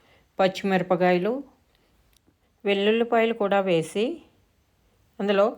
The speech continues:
కొద్దిగా కరివేపాకు వేసి చిటపటలాడనివ్వండి. ఉల్లి తరుగు కూడా వేసి అందులో పసుపు, సరిపడినంత ఉప్పు కూడా వేసి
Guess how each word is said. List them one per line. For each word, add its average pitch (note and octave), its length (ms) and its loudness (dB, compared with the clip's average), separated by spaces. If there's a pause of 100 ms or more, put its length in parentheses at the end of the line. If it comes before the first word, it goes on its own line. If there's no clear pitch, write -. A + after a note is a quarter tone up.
(160)
కొద్దిగా G3 340 2
కరివేపాకు F3+ 840 2 (1160)
వేసి A#3 280 2
చిటపటలాడనివ్వండి. E3 1400 -2 (1160)
ఉల్లి A#3 180 2
తరుగు C4+ 300 4
కూడా A#3 280 4
వేసి G#3 420 0 (2000)
అందులో A3 420 4 (1900)
పసుపు, F#3+ 460 0 (920)
సరిపడినంత A3 800 2
ఉప్పు E3+ 280 -4
కూడా G#3+ 300 2
వేసి F#3 440 0